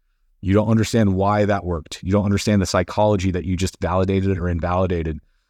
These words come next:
So you can't reuse that anywhere else. And in kind of Silicon Valley product land, they talk a lot about this concept of data network effects, where the more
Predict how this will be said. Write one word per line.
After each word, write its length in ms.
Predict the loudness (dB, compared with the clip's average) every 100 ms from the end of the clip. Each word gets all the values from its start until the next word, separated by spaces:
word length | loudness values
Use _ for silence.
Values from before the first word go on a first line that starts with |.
| _
So 160 | -2 -2
you 60 |
can't 280 | 0 -2 0
reuse 460 | 2 2 2 0 -2
that 240 | -8 -10 _
anywhere 520 | 0 2 4 4 2 -2
else. 560 | -4 -6 -12 -12 -16 -10 -2
And 160 | 0
in 500 | 2 4 4 2 0
kind 180 | -2 -4
of 100 | -4
Silicon 320 | 0 0 2
Valley 240 | 0 0 -2
product 340 | -2 -2 -2
land, 240 | -2 0 -2
they 80 |
talk 200 | -2 -4
a 40 | 0
lot 140 | 0
about 300 | 0 0 -2 _ _ _
this 100 | -16
concept 440 | -2 0 0 0 -2
of 220 | -6 -4
data 320 | 0 2 2
network 500 | 0 -2 -4 -6 -4
effects, 580 | -4 -2 -4 -6 -16 -16 _ _ _ _ _ -4
where 160 | -2
the 120 | 0
more 760 | 0 0 2 4 4 4 0